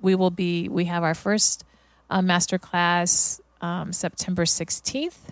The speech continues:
It's at six P M Central Time, seven P M Eastern Time. It's completely free. You register,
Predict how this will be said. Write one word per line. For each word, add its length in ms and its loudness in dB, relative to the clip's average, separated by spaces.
It's 240 -10
at 140 -6
six 340 -2
P 200 -4
M 140 0
Central 380 -2
Time, 420 -2
seven 300 -2
P 120 -6
M 160 -4
Eastern 360 -2
Time. 360 -4
It's 220 -10
completely 480 -4
free. 260 -2
You 100 0
register, 600 -2